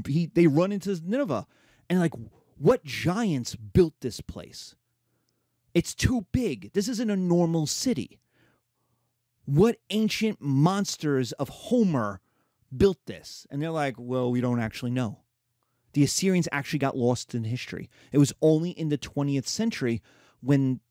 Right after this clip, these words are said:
when historians were able to finally, um, translate Babylonian, Sumerian, and the Assyrian writing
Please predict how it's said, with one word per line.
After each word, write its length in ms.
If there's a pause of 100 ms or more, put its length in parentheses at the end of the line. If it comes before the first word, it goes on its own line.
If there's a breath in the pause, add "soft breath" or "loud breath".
(180)
when 240
historians 500
were 80
able 260
to 80
finally, 540 (800)
um, 440 (540)
translate 720
Babylonian, 640 (340)
Sumerian, 760 (1300 soft breath)
and 380
the 220
Assyrian 720
writing 420